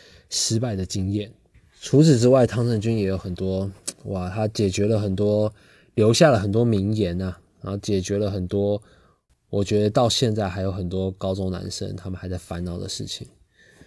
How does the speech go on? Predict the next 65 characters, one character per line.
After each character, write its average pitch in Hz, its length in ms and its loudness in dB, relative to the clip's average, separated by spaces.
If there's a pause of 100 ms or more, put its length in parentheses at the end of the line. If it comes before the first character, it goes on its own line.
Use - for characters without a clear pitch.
(220)
所 - 220 -4
以 - 20 2
如 151 140 2
果 147 160 4
有 101 100 2
一 98 40 0
些 127 180 -2
高 120 200 -2
中 120 280 0
的 113 120 0
男 95 220 -4
女 101 100 -4
生 101 200 -6
们， 98 100 -6
他 104 100 -6
们 101 140 -4
看 101 220 -8
了 92 80 -8
汤 95 180 -10
臣 95 140 -6
君 95 160 -6
没 95 140 -4
有 85 100 -8
朋 90 160 -14
友 92 120 -10
这 - 140 -14
个 92 160 -12 (380)
漫 87 200 -8
画， 92 240 -14 (420)
如 123 120 4
果 147 100 8
他 131 140 0
们 139 100 4
也 101 100 2
能 92 140 -2
够 110 120 0
学 92 340 -6
得 98 260 -6 (680)
像 - 260 -6
汤 104 220 -4
臣 101 160 -4
君 95 160 -4
那 104 80 -4
样 98 120 -6
子 92 120 -10
的 95 100 -10
处 - 240 -12
事 - 160 -10
态 101 180 -8
度 92 200 -8
的 87 100 -8
话， - 240 -12 (300)
说 - 240 -4
真 156 160 2
的 131 100 2
应 120 80 -2
该 131 160 -4
会 135 100 -2
少 - 300 -6
掉 107 220 -4
一 104 60 -2
些 101 180 -6
烦 87 200 -12
恼 87 200 -8
吧。 - 240 -16